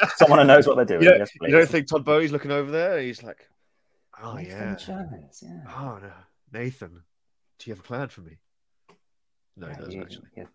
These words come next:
Speaker 2: good. You, you, you won that,
Speaker 1: <laughs>
Speaker 2: that, that one game, and
Speaker 1: We can't be C. Maybe
Speaker 2: Yeah.
Speaker 1: not.
Speaker 2: Yeah,
Speaker 1: There you go.
Speaker 2: exactly.
Speaker 1: Get him in for the weekend. There you go.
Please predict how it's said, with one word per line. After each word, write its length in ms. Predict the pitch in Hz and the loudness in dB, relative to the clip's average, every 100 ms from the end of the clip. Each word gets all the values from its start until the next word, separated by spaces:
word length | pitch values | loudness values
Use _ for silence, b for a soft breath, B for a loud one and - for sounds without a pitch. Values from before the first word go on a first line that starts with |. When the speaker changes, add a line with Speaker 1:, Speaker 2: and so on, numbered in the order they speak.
| _ | _
Speaker 2:
good. 340 | - 131 78 80 | -16 -14 -14 -14
You, 200 | 78 78 | -14 -14
you, 220 | 80 82 | -12 -12
you 100 | 82 80 | -10 -6
won 220 | 113 123 | -6 -4
that, 220 | 87 87 - - | -6 -8 -14 -18
Speaker 1:
<laughs> 200 | - - | -16 -12
Speaker 2:
that, 220 | 85 - | -10 -6
that 180 | 92 85 | -6 -4
one 300 | 85 117 139 | 0 0 0
game, 400 | 73 73 104 131 - | -8 -8 -10 -12 -12
and 280 | 82 80 - _ _ _ _ _ _ - - 139 | -12 -14 -18 _ _ _ _ _ _ -20 -14 -10
Speaker 1:
We 100 | 185 | -6
can't 180 | 147 101 | -6 -8
be 100 | 90 | -12
C. 340 | - 80 139 160 | -16 -16 -14 -14
Maybe 180 | 170 | -12
Speaker 2:
Yeah. 80 | 160 | -6
Speaker 1:
not. 140 | 170 - | -4 -4
Speaker 2:
Yeah, 80 | |
Speaker 1:
There 40 | - | -8
you 480 | - _ _ - 107 | -16 _ _ -10 -6
go. 40 | 139 | -4
Speaker 2:
exactly. 240 | 113 117 | -4 -6
Speaker 1:
Get 120 | - 208 | -4 -2
him 60 | |
in 40 | 233 | -2
for 100 | 240 | 0
the 60 | 240 | 2
weekend. 420 | 381 208 123 113 | 2 2 0 0
There 120 | 208 | 0
you 100 | 320 | 0
go. 320 | 107 104 262 | 0 -2 -2